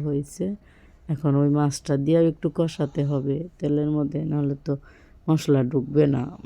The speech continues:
মাছের ভিতরে পানি দিয়ে দিলে সাথে সাথে। এই তো মাছটা দিয়ে দিলাম, এখন এটাও দিয়েও সুন্দর করে কষাবো। বন্ধুরা প্লিজ, আমি কিন্তু কাউকে রান্না শেখানোর জন্য কিছু বলি না, আমি প্রতিদিন যেরকম বলি, আমি যা পারি তাই আপনাদের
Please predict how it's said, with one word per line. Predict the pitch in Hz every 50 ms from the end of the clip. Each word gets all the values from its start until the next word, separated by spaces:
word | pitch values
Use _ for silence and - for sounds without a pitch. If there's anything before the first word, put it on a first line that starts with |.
| 170
মাছের | 160 151 151 139 - - 127 131 135 151
ভিতরে | 156 135 - - 185 - 160 151 135 - - -
পানি | 160 147 143 139 123 120
দিয়ে | 135 127 127 123 127
দিলে | 135 131 131 143 - -
সাথে | 160 151 135 - 165 139 -
সাথে। | 170 165 151 - - 185 165 - - - _ _ - - - - - - - _ - -
এই | 175 175 156 -
তো | 180 170 175
মাছটা | 175 165 160 - - 170 156 151 156
দিয়ে | 165 170 165 156
দিলাম, | 175 165 165 165 160 165 165
এখন | 160 - 156 156 151
এটাও | 151 143 170 165 165 156
দিয়েও | 160 165 160 160 151 -
সুন্দর | - 156 147 160 156 151
করে | - 160 160 147 -
কষাবো। | 170 160 147 - 160 151 143 147 151 147 151
বন্ধুরা | 160 160 160 151 160 156 156 151 139 -
প্লিজ, | 147 156 160 160 151 160 156
আমি | 151 151 143 143
কিন্তু | 160 147 143 160 143 -
কাউকে | 160 156 151 139 143 160 151 156
রান্না | 151 151 156 151 147 139 -
শেখানোর | - 165 143 - - 156 147 147 147 143 139 139
জন্য | 151 143 147 147 139 139
কিছু | 151 139 - 151 143 139 143
বলি | 151 151 151 151 160 160 151 147
না, | 147 156 175 - - - - - - - - - - _ - 165
আমি | 156 160 160 151 156
প্রতিদিন | 170 156 - 185 160 160 170 165 165 160 143
যেরকম | 160 165 165 160 151 - 165 165 165 156 160
বলি, | 160 160 160 160 160 156
আমি | 151 156 156 143 139
যা | 156 151 147 139 -
পারি | 156 156 151 156 143 -
তাই | - 156 151 151 147
আপনাদের | 143 - - 156 151 151 151